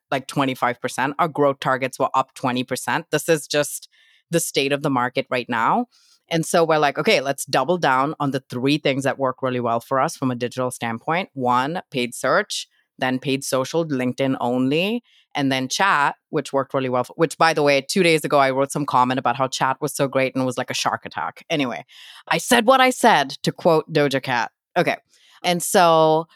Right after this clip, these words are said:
like, they're not doing those things well. We tried to change the format up and we used, like, document ads instead.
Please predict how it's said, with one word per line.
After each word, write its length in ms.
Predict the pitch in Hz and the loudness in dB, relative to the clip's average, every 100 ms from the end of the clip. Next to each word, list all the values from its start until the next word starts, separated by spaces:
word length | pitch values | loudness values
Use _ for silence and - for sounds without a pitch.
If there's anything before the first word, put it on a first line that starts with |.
| _ | _
like, 260 | 180 190 180 | 2 2 2
they're 160 | 180 202 | 2 4
not 220 | 254 202 | 4 4
doing 280 | 190 185 165 | 2 4 4
those 280 | 151 165 - | 4 2 2
things 320 | 180 151 135 | 0 2 2
well. 300 | 143 185 156 | 2 4 4
We 120 | 147 | 0
tried 400 | - 160 151 160 | -2 0 0 0
to 120 | 170 | -2
change 420 | 160 - 143 147 - | -2 0 0 0 -4
the 80 | |
format 440 | 143 135 127 151 180 | -2 0 2 2 2
up 180 | 220 220 | 2 2
and 140 | 165 | 0
we 80 | 143 | 0
used, 220 | 143 139 | 0 0
like, 180 | 135 135 | -4 -2
document 420 | 127 135 165 156 | -2 -2 -2 -2
ads 220 | 143 143 | -2 -2
instead. 500 | 143 139 - 117 196 | -2 -4 -2 0 -2